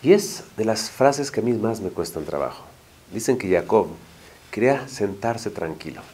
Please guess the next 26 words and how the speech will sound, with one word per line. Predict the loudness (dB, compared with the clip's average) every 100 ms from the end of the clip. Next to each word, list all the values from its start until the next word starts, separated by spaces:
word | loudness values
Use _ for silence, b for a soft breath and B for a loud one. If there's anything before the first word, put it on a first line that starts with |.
| -20 _ _ -20 B B B
Y | -8
dicen | 0 0
los | 0
comentaristas | -2 0 2 0 -2 -6
que | -4
Dios | 0 0 0
en |
ese | 0
momento | 0 0
dijo, | -4 -2
"¿Qué? | 0 0 -2 -8 -2
Tranquilidad | 0 0 -2 -2 2 2 2 -2 -6 0
para | 0 2
nada". | 0 -2 -4 -12 B B B B -6
Y |
le | -2 -2
suscitó | -4 -8 2 2
todos | 4 2
estos | 2 -2
episodios | -6 -10 -6 -4 -4
difíciles | -6 -8 -6 -6 -6 -6
en |
relación | -8 -6 -4 -4
a |
sus | -4 -8
hijos. | -10 -12 -18